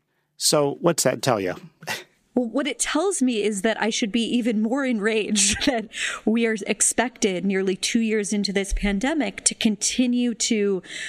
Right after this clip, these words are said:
Speaker 2: wear a mask. I'm in L A, right? So wear a mask in a grocery store. Is it really doing anything at all? Or is it just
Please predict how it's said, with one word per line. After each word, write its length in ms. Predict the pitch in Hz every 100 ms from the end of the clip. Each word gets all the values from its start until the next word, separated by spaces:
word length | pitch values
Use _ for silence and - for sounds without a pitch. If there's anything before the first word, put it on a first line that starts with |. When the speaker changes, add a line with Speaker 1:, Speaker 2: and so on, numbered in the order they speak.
| -
Speaker 2:
wear 280 | - 190 214
a 20 |
mask. 480 | 240 220 220 - -
I'm 160 | - 220
in 120 | 214
L 180 | 190 165
A, 220 | 104 -
right? 260 | 190 185 180
So 120 | - 190
wear 300 | 185 202 208
a 60 |
mask 520 | 196 185 185 - - - - - -
in 100 | 226
a 40 |
grocery 400 | 220 196 - 202
store. 580 | - 196 190 175 175 170 - _ -
Is 120 | 247
it 120 | 202
really 280 | 226 311 330
doing 460 | 202 233 240 233 - -
anything 520 | 214 233 - 226 220 -
at 120 | 190
all? 520 | 175 208 320 415 - -
Or 240 | 226 226
is 240 | - 220
it 100 | 233
just 580 | 196 254 262 - - -